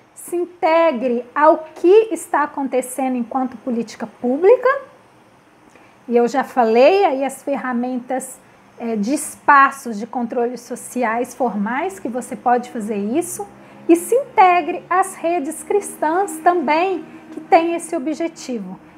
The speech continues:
de trazer a justiça, trazer a paz, o direito,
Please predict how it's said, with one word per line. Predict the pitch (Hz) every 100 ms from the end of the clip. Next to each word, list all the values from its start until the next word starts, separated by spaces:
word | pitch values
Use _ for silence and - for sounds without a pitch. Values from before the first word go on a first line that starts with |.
| -
de | 240
trazer | 302 254 233 240
a |
justiça, | 208 202 - - 302 330 - - 311 277 - _ -
trazer | 240 214 220
a | 214
paz, | - 269 277 294 320 - - -
o | 254
direito, | 196 233 220 262 311 311 - 339